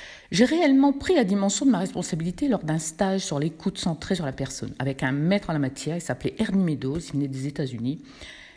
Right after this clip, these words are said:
et il était terrible là-dessus. Tu ne lui échappais pas.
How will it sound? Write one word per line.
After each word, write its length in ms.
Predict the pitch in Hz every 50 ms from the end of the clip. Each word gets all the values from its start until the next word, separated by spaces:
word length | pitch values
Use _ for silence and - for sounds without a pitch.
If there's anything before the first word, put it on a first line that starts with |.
| - _ -
et 60 | - 135
il 120 | 143 143
était 360 | 139 139 139 - 185 180 - - - - - -
terrible 520 | - 196 160 151 - 135 113 104 113 -
là-dessus. 420 | - - - - - - 127 - - - - - - - - - - - - -
Tu 120 | - 175
ne 120 | 175 175
lui 140 | 165 160 175
échappais 440 | 180 196 - - - 202 - - 160
pas. 340 | - - - - - -